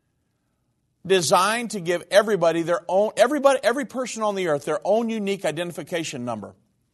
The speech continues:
Digital societies and, and even digital banks,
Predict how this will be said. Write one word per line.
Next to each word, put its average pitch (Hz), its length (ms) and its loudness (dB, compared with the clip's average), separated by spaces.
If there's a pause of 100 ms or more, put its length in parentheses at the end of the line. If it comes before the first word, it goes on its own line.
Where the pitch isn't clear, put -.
(1120)
Digital 208 480 2
societies 170 760 0
and, 151 220 -6 (240)
and 185 160 -2
even 220 480 -4
digital 220 680 0 (240)
banks, 123 760 0